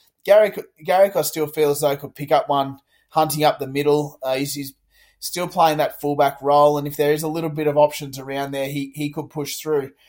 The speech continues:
Uh, the other one is Tui Pelotu. Feels though that Foran's gonna open up some space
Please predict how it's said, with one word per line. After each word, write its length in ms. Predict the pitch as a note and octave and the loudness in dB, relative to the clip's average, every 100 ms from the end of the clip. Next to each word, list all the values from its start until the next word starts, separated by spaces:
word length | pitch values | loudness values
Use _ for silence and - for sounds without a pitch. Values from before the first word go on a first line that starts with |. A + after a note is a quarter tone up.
| _ _ - | _ _ 0
Uh, 220 | D3 D3 | 2 2
the 100 | D#3 | 4
other 180 | F3 F3+ | 2 2
one 160 | E3 | 0
is 120 | D3 D3 | 0 -4
Tui 260 | E3+ E3 | -6 -6
Pelotu. 480 | D3 C#3+ D3 D3+ D3+ - _ _ _ _ _ _ _ - - | -6 0 2 2 0 -8 _ _ _ _ _ _ _ -20 -6
Feels 300 | E3+ E3+ E3 | -2 0 2
though 160 | D3+ | 2
that 220 | D3 - | 2 -4
Foran's 300 | E3+ F3 E3 | 0 0 0
gonna 200 | D#3+ D3+ C3+ | -4 -2 0
open 280 | D3 D3 | 0 0
up 120 | C#3+ - | -6 -8
some 160 | C3 | -10
space 520 | - - D#3 D#3 - | -8 2 4 4 -2